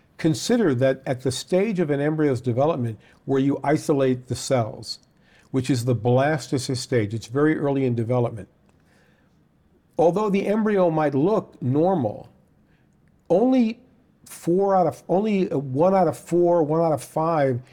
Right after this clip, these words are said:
embryos that reach the blastocyst stage ever go on to form a full, healthy newborn. Most of them spontaneously dissolute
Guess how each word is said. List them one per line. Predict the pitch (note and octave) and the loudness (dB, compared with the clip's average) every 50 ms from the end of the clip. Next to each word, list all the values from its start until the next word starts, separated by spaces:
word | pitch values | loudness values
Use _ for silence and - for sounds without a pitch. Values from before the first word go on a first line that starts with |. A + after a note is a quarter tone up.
| - - _ _ _ - | -20 -20 _ _ _ 0
embryos | E3+ F3 F#3 F3 E3+ D3 C3 B2 B2+ A#2+ A2 | 2 2 2 4 2 4 4 4 4 4 2
that | A2+ B2+ - | 0 -2 -2
reach | C3+ C3 D3 D#3+ D#3 - - | 0 0 0 0 0 -2 -4
the | C#3 A2 | -4 -2
blastocyst | G#2+ A2+ B2 C3+ D3 D3 - - C#3 A#2+ - C3 A#2 | 0 0 0 0 0 -2 -2 -4 -6 -4 -4 -4 -6
stage | - - - E3+ F3 E3+ C#3 A#2+ A2+ G#2+ G#2 - _ _ _ _ _ _ _ | -6 -4 -2 0 0 2 2 0 0 -2 -6 -12 _ _ _ _ _ _ _
ever | - F3 F#3+ G3 G3+ | 0 2 2 2 0
go | E3 E3+ D#3+ D3+ D3+ | 0 0 2 2 2
on | D3+ D3+ D3+ C#3+ B2+ | 2 2 0 0 0
to | C3 B2 | -2 -4
form | B2 - D3 C#3 C3+ B2+ | -4 -4 -4 -2 -2 -2
a | A#2+ | -4
full, | B2+ - C#3 C3+ C3+ C3+ C3+ C3+ B2+ - - _ _ | -4 -4 -4 -2 0 0 0 -2 -4 -8 -16 _ _
healthy | - C3+ C3 B2+ B2+ C3 B2+ A#2+ A#2 | -2 0 0 0 0 2 2 2 2
newborn. | A#2 A#2+ A2 G2 F#2 E2+ D2 - _ _ _ _ _ _ _ _ _ _ _ _ _ _ _ _ _ _ _ _ _ | 2 0 -2 -4 -6 -12 -18 -20 _ _ _ _ _ _ _ _ _ _ _ _ _ _ _ _ _ _ _ _ _
Most | B2+ C3+ D3+ E3 A#3 A#3+ A#3+ - | -2 2 4 4 4 2 2 0
of | G3+ D3+ | -2 0
them | B2+ B2 A#2+ A#2 A#2+ A#2+ | 2 2 2 2 0 -2
spontaneously | - - - D3+ C#3+ C3+ B2+ B2+ - F3 F#3 G3 G3 G3 F#3+ - F3 D#3 C3+ | -4 -6 -4 -2 -2 -2 -2 -4 -2 -2 0 0 0 -2 -2 -2 -2 -2 -2
dissolute | G#2+ B2+ C#3 - - D3+ C3 B2 D#3 F#3+ D#3+ A#2 G#2 - - | -2 -4 -6 -4 -2 -2 0 0 2 2 0 0 -2 -4 -12